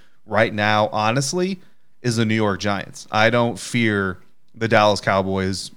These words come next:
as much as I do the New York Giants. I don't fear the Philadelphia Eagles at all, uh, until they prove something. And, uh, to take, to steal a quote about, uh, the Jacksonville Jaguars that somebody said a while back, uh, "The Philadelphia Eagles suck until they don't." And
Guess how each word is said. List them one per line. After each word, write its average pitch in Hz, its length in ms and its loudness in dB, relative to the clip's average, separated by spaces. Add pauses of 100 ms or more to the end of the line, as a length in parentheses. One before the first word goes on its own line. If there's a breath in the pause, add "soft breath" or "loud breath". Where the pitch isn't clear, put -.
as 101 180 -4
much 101 280 -2
as 98 80 -4
I 95 100 -2
do 98 240 -4
the 92 80 -6
New 95 80 -4
York 98 260 -2
Giants. 95 360 -4
I - 20 -2
don't 101 160 -4
fear 98 160 -4
the 90 80 -8
Philadelphia 98 420 -2
Eagles 98 380 -8 (260 soft breath)
at 104 160 2
all, 95 380 0 (220 soft breath)
uh, 107 180 0
until 98 260 -2
they 95 140 -2
prove 101 320 -6
something. 92 380 -6
And, 92 400 -6 (280 soft breath)
uh, 95 220 -2
to 98 140 -6
take, 98 340 -2
to 110 100 -4
steal 117 240 0
a 104 60 -2
quote 110 240 0
about, 98 380 -2
uh, 95 220 -4
the 98 180 -8
Jacksonville 104 420 0
Jaguars 98 480 0
that 92 80 -8
somebody 101 400 -2
said 95 300 -2
a 98 100 -4
while 95 240 0
back, 92 320 -2 (340 soft breath)
uh, 101 140 -2
"The 95 60 -4
Philadelphia 107 500 0
Eagles 98 240 -4
suck - 320 -2
until 92 220 -6
they 92 100 -6
don't." 90 380 -6
And 90 360 -10